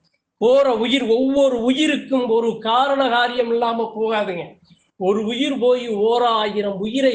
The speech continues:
காக்கும். அதுதான் நன்மக்கள். நன்மக்களோட எண்ணங்கள், சிந்தனைகள், அவங்க கொடுத்த அந்த வழிபாடுதான் குல தெய்வங்களோட ஒன்றாக ஒன்றி அவர்கள் அந்த மக்களை காத்து நிக்க வழிவகுக்கும்.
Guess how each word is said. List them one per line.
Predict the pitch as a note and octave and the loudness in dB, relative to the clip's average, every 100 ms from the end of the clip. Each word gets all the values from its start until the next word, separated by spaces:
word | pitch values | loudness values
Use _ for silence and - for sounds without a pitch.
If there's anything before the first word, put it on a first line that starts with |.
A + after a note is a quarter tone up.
| - | -2
காக்கும். | - G#3 B3 - G3 - _ _ _ - | -2 -2 -2 -6 -8 -8 _ _ _ -8
அதுதான் | F3 G3+ C#4 D4 A#3+ F#3 - F3+ F#3 | -4 2 2 2 0 -4 -12 -10 -4
நன்மக்கள். | G#3 A#3+ A3+ G#3+ - F3+ D#3+ - _ _ | -2 -2 -2 -4 -6 -8 -8 -18 _ _
நன்மக்களோட | G3 B3+ C4+ B3+ B3+ B3 A3+ A3 G3+ | -2 2 2 2 0 2 2 0 0
எண்ணங்கள், | G#3 C4 C4 B3+ A3 G#3 | 0 2 2 0 0 -2
சிந்தனைகள், | - A#3 C4 C4 A#3+ A#3+ G#3 | -2 -2 0 2 2 0 -2
அவங்க | G3+ A3 G#3 | -2 -4 -6
கொடுத்த | F3+ G#3+ C4+ - B3+ | -6 -4 -6 -2 -4
அந்த | A#3 A3+ G#3 | -2 -6 -4
வழிபாடுதான் | F#3 G#3 A#3 B3 A#3 A3+ C4+ C#4+ A#3+ - - - _ | -2 -2 -2 0 0 -2 0 0 -2 -4 -16 -20 _
குல | G3 A#3+ | -2 0
தெய்வங்களோட | A3+ C4+ C#4+ C#4+ C4+ C4 B3+ A#3 | 2 0 0 2 2 2 2 0
ஒன்றாக | G#3+ A#3+ B3+ A#3+ A3+ A#3 F#3+ F#3+ | -2 -2 0 2 2 0 -2 0
ஒன்றி | A#3 C#4 C#4 B3+ A3+ - - - | 0 2 0 0 -2 -10 -20 -6
அவர்கள் | G3 A3+ G#3 G#3 | -2 0 0 -2
அந்த | G3+ G3+ | -2 -4
மக்களை | G3 G#3 - C4 A3+ - | -4 -6 0 0 0 -2
காத்து | A#3 B3 D4 - - | 0 0 0 -4 -4
நிக்க | C4 A3+ - G#3+ | -2 -2 -2 -2
வழிவகுக்கும். | F#3 A3 D4 C#4+ B3 - - | 0 -2 0 2 0 -2 -14